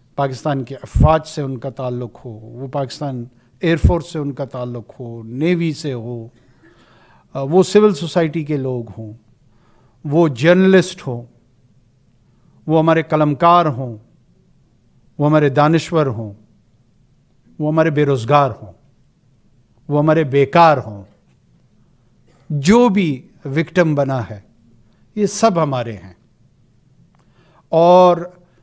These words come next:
ये तमाम लोगों के लवाकिन को कम से कम मैं पाकिस्तान की हुकूमत के नुमाइंदे के तौर पे, जो कि रियासत की नुमाइंदगी करती है, ये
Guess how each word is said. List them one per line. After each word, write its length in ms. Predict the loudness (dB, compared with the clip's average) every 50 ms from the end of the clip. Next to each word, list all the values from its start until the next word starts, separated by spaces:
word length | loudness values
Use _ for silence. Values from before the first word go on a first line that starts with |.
| _ _ _ _ _ _ _ _ _ _ _
ये 540 | 0 4 6 8 8 8 6 2 -2 -8 -14 -20 _ _ _ _ _ _ _ _ -2
तमाम 380 | 0 4 6 6 6 6 6
लोगों 380 | 4 2 0 2 2 0 0 0 -2 -8 -16 _ _ _ _ _ _
के 100 | -4 -2
लवाकिन 640 | 0 2 4 4 4 2 2 2 2 2 2 2 0
को 140 | -2 -6 -6
कम 200 | -4 -4 -6 -6
से 160 | -6 -8 -10
कम 280 | -8 -8 -8 -8 -10 -14 _ _ _ _ _ _ _ _ _ _ _ _ _ _ _ _ _ -2
मैं 340 | 2 2 4 4 2 2
पाकिस्तान 580 | 0 0 0 0 -2 -2 2 2 2 4 2 0
की 500 | -2 -2 0 2 2 2 0 -2 -6 -14 _ _ _ _ _ _ _ _ _ _ _ _ _ -8
हुकूमत 460 | -6 2 4 6 6 6 4 2 -2 -2
के 80 | -2
नुमाइंदे 500 | 0 0 0 2 2 2 2 2 0 0
के 140 | 0 -2 -4
तौर 300 | -4 -2 -2 -2 -2 -4
पे, 280 | -6 -6 -6 -4 -4 -6
जो 200 | -4 -6 -6 -6
कि 200 | -4 -4 -4 -2
रियासत 500 | -2 0 0 0 0 0 -2 -4 -6 -2
की 120 | -4 -2
नुमाइंदगी 600 | 0 2 2 2 2 2 2 0 -2 -2 -2 -4
करती 440 | -2 -4 -6 -6 -6 -8 -4 -2 -2
है, 140 | -2 -2 -2
ये 420 | -2 -2 -2 -2 -4 -6 -8 _